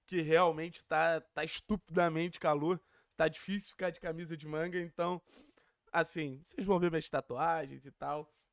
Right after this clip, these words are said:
Mas a gente não tá aqui pra falar de mim, a gente tá aqui pra falar de Atlético. Uma sexta-feira antes de um final de semana com jogo, duas semanas já de final de semana sem jogo do Furacão.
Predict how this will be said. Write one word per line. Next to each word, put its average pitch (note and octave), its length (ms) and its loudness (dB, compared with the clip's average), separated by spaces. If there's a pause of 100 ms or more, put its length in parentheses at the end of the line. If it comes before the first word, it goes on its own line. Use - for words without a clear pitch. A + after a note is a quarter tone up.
(100)
Mas A3 260 2
a A#3 60 10
gente G#3 260 -2
não F#3+ 80 0
tá E3 120 0
aqui - 120 -10
pra D3 180 2
falar C3+ 200 0
de C3 120 -12
mim, D3 180 -6
a C#3 60 -2
gente C#3 220 -8
tá D3 60 -4
aqui C3+ 160 -8
pra C#3+ 160 -4
falar C3+ 240 -2
de C3+ 100 -4
Atlético. E3 640 0 (380)
Uma C4 200 6
sexta-feira A3 760 4
antes G#3+ 340 -2
de F#3 100 -6
um G#3+ 80 -2
final G3+ 220 0
de - 80 -8
semana F#3+ 340 0
com B3 280 4
jogo, G3+ 360 8 (380)
duas G3+ 320 2
semanas F#3+ 400 2
já F3 180 4
de D#3 140 -4
final E3 220 0
de D#3+ 100 -8
semana E3 300 -2
sem F#3 280 0
jogo E3+ 240 0
do E3 80 -10
Furacão. F3 540 2